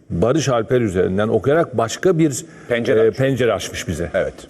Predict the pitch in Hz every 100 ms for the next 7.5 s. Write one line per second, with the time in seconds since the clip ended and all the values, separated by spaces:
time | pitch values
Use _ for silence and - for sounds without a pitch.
0 | - - - - - 190 233 240 226 185
1 | 139 107 - 185 240 240 190 180 156 165
2 | 196 190 196 - 196 180 143 127 123 190
3 | 170 151 180 175 110 117 160 - 220 -
4 | - - 170 151 151 170 185 156 147 135
5 | 113 90 82 - - _ - - - -
6 | - - - - - 233 302 240 208 135
7 | 196 190 131 160